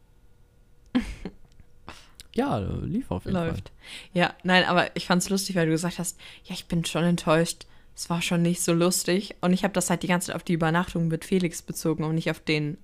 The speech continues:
Speaker 1: Einspieler. Das fand ich irgendwie grad sehr
Speaker 2: Hm.
Speaker 1: lustig.
Speaker 2: Ähm.
Speaker 1: Hm, find ich nicht lustig.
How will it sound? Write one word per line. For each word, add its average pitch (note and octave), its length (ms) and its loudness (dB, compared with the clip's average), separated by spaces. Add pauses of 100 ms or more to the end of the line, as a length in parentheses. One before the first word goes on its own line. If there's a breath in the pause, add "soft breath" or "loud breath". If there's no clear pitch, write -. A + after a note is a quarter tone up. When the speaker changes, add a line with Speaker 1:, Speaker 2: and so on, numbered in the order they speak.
Speaker 1:
Einspieler. D#3 580 -2 (1800 soft breath)
Das - 80 -12
fand D#3 140 0
ich - 80 -8
irgendwie - 180 -6
grad D3 220 -6
sehr C#3+ 100 -6
Speaker 2:
Hm. - 60 -6
Speaker 1:
lustig. C#3 360 -6 (1040 loud breath)
Speaker 2:
Ähm. E2+ 380 -2
Speaker 1:
Hm, E2 240 0 (240)
find - 220 -4
ich D#3+ 100 -4
nicht D3 220 0
lustig. - 460 -6